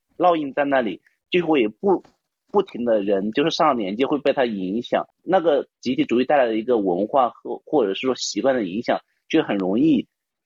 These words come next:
造成这种所谓的你们说的移位或跌位。一个很简单的例子，比如说集体主义过来的，第一个就是说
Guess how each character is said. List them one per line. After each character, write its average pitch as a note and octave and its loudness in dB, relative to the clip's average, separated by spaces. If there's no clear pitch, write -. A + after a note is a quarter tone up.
造 C#3 0
成 A2 -2
这 B2 -4
种 G#2 0
所 E2+ -4
谓 G#2+ 2
的 F#2 0
你 G#2 -2
们 G#2+ 2
说 B2 0
的 A2 0
移 F#2 -6
位 A#2 2
或 A2 0
跌 G#2+ 0
位。 G2+ 0
一 A2 -2
个 C#3 2
很 C3+ -2
简 G#2 0
单 G#2 2
的 A2 2
例 B2 2
子， F#2+ 0
比 G#2+ 0
如 G2+ 0
说 A#2 0
集 A#2+ -6
体 A#2+ 0
主 G2+ 0
义 G#2+ 2
过 A#2+ 2
来 F#2+ 4
的， F#2 2
第 A#2+ -2
一 B2 2
个 A2 0
就 A#2 -2
是 A2+ 2
说 G#2 0